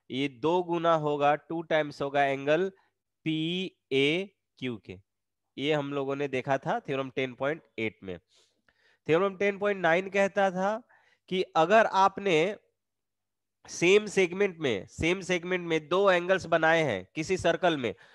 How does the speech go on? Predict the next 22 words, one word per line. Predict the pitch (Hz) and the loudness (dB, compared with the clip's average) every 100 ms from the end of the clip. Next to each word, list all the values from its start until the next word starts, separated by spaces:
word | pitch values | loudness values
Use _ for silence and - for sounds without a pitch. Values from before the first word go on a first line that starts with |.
| _ - | _ -4
तो | |
दोनों | 160 156 170 180 | 0 2 4 2
एंगल | 165 170 208 247 _ _ - | 4 4 4 2 _ _ -6
इक्वल | 147 - 160 | -6 0 0
होने | 147 135 120 | 2 -2 -2
चाहिए। | 117 98 95 | -4 -6 -8
तो | - 123 139 143 | -10 -2 0 0
angles | - 139 151 175 185 185 | 0 0 2 2 2 0
in | 180 | -2
the | 180 - | -2 0
same | 165 180 170 | -2 -2 -4
segment | 175 165 180 170 | -6 -2 -4 -2
of | 160 | -4
a | 165 | -2
circle | 165 156 165 165 | -2 -2 0 0
are | 151 175 202 _ - | 2 2 0 _ -10
equal। | 123 - 101 92 _ _ _ _ _ _ | -10 -6 -10 -10 _ _ _ _ _ _
फिर | 170 | 0
उसका | 196 175 208 | 0 2 4
अपोजिट | 185 180 180 208 175 | 4 2 -2 -2 0
है | 196 233 _ _ _ | -2 -2 _ _ _
कि, | - | -6